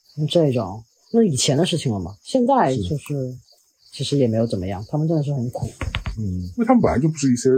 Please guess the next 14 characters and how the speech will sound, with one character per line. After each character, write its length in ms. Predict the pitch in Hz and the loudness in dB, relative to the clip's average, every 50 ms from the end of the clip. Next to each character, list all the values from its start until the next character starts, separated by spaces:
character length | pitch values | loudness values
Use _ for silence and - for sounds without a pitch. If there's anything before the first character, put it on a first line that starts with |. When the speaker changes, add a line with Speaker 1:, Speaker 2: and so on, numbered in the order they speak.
| 135 135 131 | 2 0 -2
Speaker 2:
非 80 | - 139 | -2 -2
常 160 | 139 120 117 | 0 2 4
热 200 | 135 151 131 107 | 4 4 4 4
门 200 | 98 87 87 95 | 2 0 0 0
大 120 | 104 101 | 0 2
家 80 | 107 107 | 2 2
会 120 | - 107 | 0 -2
去 140 | 101 - - | -2 0 0
的 80 | 110 98 | 0 0
地 160 | - 95 87 90 - | 0 -4 -8 -8 -10
方， 80 | 80 78 92 - _ _ _ _ _ _ _ - | -14 -16 -18 -18 _ _ _ _ _ _ _ 0
但 100 | - 160 | 2 2
那 80 | 165 | 4
些 180 | 156 165 170 170 | 4 4 4 2